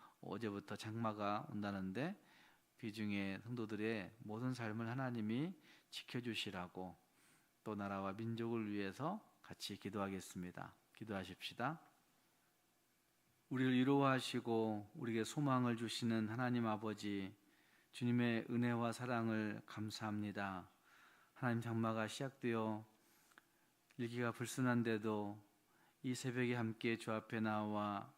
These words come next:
기도할 수 있도록 우리를 인도해 주신 것을 인하여 감사합니다. 하나님 아버지, 말씀처럼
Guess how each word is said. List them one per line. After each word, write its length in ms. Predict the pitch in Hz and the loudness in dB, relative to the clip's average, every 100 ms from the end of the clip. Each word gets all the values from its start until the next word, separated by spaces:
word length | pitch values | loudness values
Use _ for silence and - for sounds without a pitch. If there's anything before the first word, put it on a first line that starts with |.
| _ - | _ -10
기도할 440 | 123 127 117 120 | -4 -2 2 0
수 180 | 113 127 | 0 -2
있도록 560 | 113 - 107 104 98 - - - - - | -2 -2 -2 0 -4 -12 -20 -20 -18 -4
우리를 260 | 120 117 | 0 2
인도해 520 | 117 120 120 113 113 | 4 4 4 2 2
주신 340 | 110 107 110 110 | 0 -2 0 0
것을 560 | 107 101 110 104 104 - | 0 -2 -2 -2 -2 -2
인하여 420 | 120 113 113 113 | 0 2 0 -2
감사합니다. 960 | - 107 104 110 104 101 101 101 95 110 - - - - - - | -2 -4 -4 -2 -2 -2 -2 -4 -6 -10 -20 -20 -20 -20 -20 -6
하나님 360 | 135 127 127 | 0 4 4
아버지, 720 | 120 113 117 110 113 110 107 101 - _ - _ | 4 4 0 0 2 2 2 -2 -12 _ -20 _
말씀처럼 880 | - - 127 117 120 107 104 101 | -6 -2 0 2 2 2 2 0